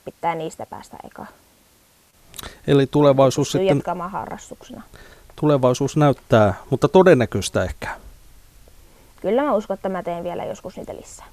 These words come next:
Speaker 2: No, myös aikaisemmin Hyrynsalmelle on tullut mitalisijoja juuri nuorten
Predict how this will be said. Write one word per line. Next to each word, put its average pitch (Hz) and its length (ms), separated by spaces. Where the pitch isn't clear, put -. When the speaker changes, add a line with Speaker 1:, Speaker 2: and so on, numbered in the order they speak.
Speaker 2:
No, 202 220
myös 208 260
aikaisemmin 180 560
Hyrynsalmelle 156 680
on 135 120
tullut 139 340
mitalisijoja 123 840
juuri 127 420
nuorten 120 680